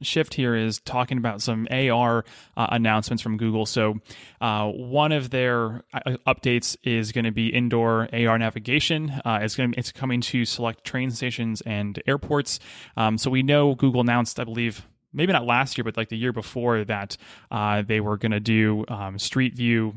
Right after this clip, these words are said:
A R navigation. So the classic example of if you hop out of a subway, and you don't know where you are, you pull your phone up, it scans you around, and then you have a, essentially an A R experience that'll tell you which way you wanna walk. Um, so it seems like they are just expanding this, you know, indoors to more locations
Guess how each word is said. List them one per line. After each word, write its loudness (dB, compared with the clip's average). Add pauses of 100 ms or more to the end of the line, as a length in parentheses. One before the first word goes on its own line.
(140)
A -4
R 0
navigation. 0
So 0 (120)
the -6
classic -2
example -4
of -6
if -6
you -10
hop -2
out 4
of -2
a -4
subway, 2 (580)
and 4
you 0
don't 4
know 2
where 4
you 2
are, 4
you 4
pull -2
your -2
phone 0
up, 0
it -12
scans -2
you 2
around, 2
and 2
then 2
you 2
have -6
a, -2 (120)
essentially -4
an 2
A 4
R 4
experience 0
that'll -4
tell -4
you -4
which -8
way -4
you -6
wanna -6
walk. -6 (400)
Um, 4
so -2
it -2
seems 2
like 2
they 4
are 4
just 2
expanding 2
this, 0 (160)
you -4
know, -2
indoors 2
to -4
more 0
locations -2